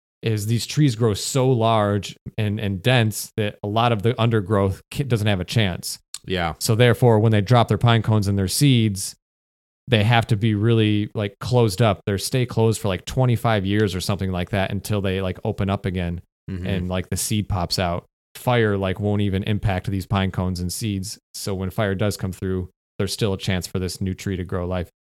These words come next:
Speaker 2: Yeah.
Speaker 1: Um, and I know this because I read the plaques.
Speaker 2: <laughs>
Speaker 1: Read the plaques at your national parks.
Speaker 2: Yeah.
Speaker 1: And you'll learn
Speaker 2: It's
Speaker 1: a
Speaker 2: true.
Speaker 1: thing.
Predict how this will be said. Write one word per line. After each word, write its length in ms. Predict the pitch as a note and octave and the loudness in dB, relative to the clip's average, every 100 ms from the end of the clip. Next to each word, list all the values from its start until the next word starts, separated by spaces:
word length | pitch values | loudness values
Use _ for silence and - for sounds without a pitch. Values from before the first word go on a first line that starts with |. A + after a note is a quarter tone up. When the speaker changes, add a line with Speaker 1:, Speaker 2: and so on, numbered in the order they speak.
| _ _ _ | _ _ _
Speaker 2:
Yeah. 420 | F#2+ F2+ E2 A#2+ A2 | -4 0 2 2 2
Speaker 1:
Um, 200 | G2+ - _ - | -2 -6 _ -2
and 120 | B2+ | 0
I 80 | G#2+ | 2
know 200 | A#2 C3 | 4 6
this 240 | G#2+ G2 | 4 0
because 420 | - B2 - G#2 - | -2 0 2 2 0
I 100 | A2+ | 2
read 200 | C3 A#2+ | 4 4
the 80 | G#2+ | 4
plaques. 640 | - A#2 G2 - - - _ _ _ | 6 6 2 -4 -6 -6 _ _ _
Speaker 2:
<laughs> 400 | - - - - G3 G3 E3+ - C#3+ - C#3+ - _ - | -20 -18 -18 2 4 6 2 2 0 0 -4 -6 _ 4
Speaker 1:
Read 180 | F#3 F3 | 6 6
the 80 | |
plaques 380 | A#2+ F3 F3 D3 | 6 6 6 6
at 80 | D3+ | 6
your 80 | C#3 | 6
national 380 | D3+ D3 D3+ B2 | 6 6 6 6
parks. 520 | D#3 C3+ G#2 - - _ _ _ _ | 6 4 4 -4 -12 _ _ _ _
Speaker 2:
Yeah. 280 | G#2+ G#2+ G2 _ - - | 0 2 0 _ -18 -4
Speaker 1:
And 100 | A2+ | 2
you'll 120 | B2 | 4
learn 200 | B2 C#3+ | 6 4
Speaker 2:
It's 20 | A#2+ | 4
Speaker 1:
a 20 | |
Speaker 2:
true. 140 | A2 | 4
Speaker 1:
thing. 260 | A2 G2 | 4 2